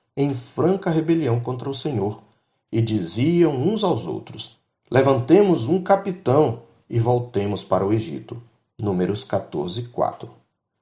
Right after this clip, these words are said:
Nem toda rebelião se expressa explicitamente.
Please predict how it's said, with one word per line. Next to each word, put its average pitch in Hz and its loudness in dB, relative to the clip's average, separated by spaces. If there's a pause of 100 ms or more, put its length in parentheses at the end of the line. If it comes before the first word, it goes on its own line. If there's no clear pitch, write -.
Nem 190 0
toda 185 0
rebelião 113 2
se 92 -6
expressa 95 -2
explicitamente. 110 -6